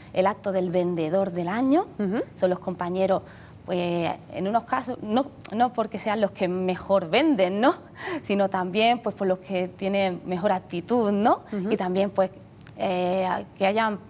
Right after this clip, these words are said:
Speaker 1: tenido alguna anécdota, ¿no? Divertida con, con los clientes, pues, alguna experiencia bonita que compartir.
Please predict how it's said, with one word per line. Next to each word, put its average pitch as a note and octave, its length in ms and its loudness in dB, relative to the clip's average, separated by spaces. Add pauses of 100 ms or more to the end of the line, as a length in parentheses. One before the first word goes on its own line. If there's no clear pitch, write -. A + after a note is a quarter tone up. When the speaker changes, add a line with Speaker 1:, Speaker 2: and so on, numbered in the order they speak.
Speaker 1:
tenido A3 240 4
alguna G#3 300 2
anécdota, G3+ 800 2
¿no? A#3+ 280 0
Divertida G3 720 2
con, F#3 360 -2
con F3+ 180 -2
los F3 140 -4
clientes, F#3 680 0
pues, - 120 -10
alguna F#3 240 -2
experiencia G3 560 0
bonita F#3 320 -2
que F#3 140 -4
compartir. F3+ 680 -2